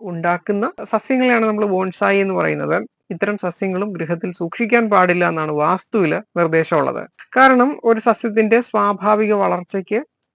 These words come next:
വിഘാതം സൃഷ്ടിച്ചുകൊണ്ട് ചെറിയ രൂപത്തിൽ അലങ്കാരത്തിനായിട്ട്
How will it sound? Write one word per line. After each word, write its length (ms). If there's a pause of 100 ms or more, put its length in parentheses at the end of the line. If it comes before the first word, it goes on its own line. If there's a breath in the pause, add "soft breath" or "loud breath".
(100)
വിഘാതം 520
സൃഷ്ടിച്ചുകൊണ്ട് 680 (600 loud breath)
ചെറിയ 240 (100)
രൂപത്തിൽ 380 (300)
അലങ്കാരത്തിനായിട്ട് 960